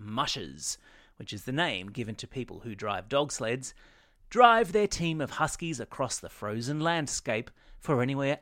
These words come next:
up to fifteen days in a race to see who can cover the one thousand four hundred kilometres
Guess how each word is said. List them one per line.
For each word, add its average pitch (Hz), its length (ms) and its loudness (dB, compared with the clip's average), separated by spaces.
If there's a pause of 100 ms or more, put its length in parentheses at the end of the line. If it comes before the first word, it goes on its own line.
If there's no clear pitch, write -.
up - 160 -8
to 110 120 -14
fifteen 175 800 -6
days 117 600 -4 (320)
in 123 100 -6
a 143 80 2
race 190 460 4
to - 100 -6
see 95 380 -4
who 120 180 -6
can 170 220 -8
cover 110 500 -2
the 135 80 -2
one 101 360 -4
thousand 92 500 -6
four - 400 0
hundred - 400 -8
kilometres 185 800 2